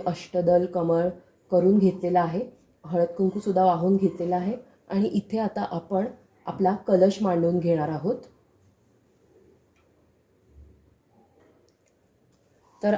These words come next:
आज आपण हे गुलाबी रंगाचं सुंदर असं वस्त्र देवी आईला परिधान करणार आहोत. तर ह्याच्यामध्ये जांभळा आणि राणी कलर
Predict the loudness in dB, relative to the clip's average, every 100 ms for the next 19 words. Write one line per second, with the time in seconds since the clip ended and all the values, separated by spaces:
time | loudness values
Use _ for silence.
0 | 0 0 2 0 -4 -2 -2 0 0 0
1 | 2 4 4 2 2 0 2 0 0 0
2 | 2 4 4 4 2 0 -2 -4 -4 -4
3 | -2 0 0 0 -2 -2 -2 -2 -2 -2
4 | -2 0 -2 -2 -2 -4 -6 -20 -20 _
5 | -2 0 0 0 0 2 2 4 2 2
6 | 2 2 2 0 2 2 2 0 -2